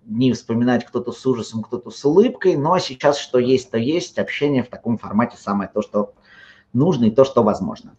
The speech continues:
Э, тематика у нас сегодня будет в меньшей степени инвестиционная, в большей степени иммиграционная.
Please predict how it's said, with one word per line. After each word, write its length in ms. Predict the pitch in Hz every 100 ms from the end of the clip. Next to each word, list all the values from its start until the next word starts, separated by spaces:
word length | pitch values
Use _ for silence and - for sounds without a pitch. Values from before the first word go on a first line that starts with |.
| - - - -
Э, 260 | 135 143 143
тематика 520 | - 208 208 185 160
у 80 | 156
нас 200 | 147 -
сегодня 480 | 156 143 139 127
будет 480 | 127 127 123 110 - 98 - _ - _ _
в 180 | - -
меньшей 520 | 147 147 156 151 -
степени 400 | 120 135 - 127
инвестиционная, 800 | 123 120 - 123 - 127 113 110
в 40 | 104
большей 240 | - -
степени 380 | - 110 107 113
иммиграционная. 920 | 113 110 220 - 180 220 220 220 214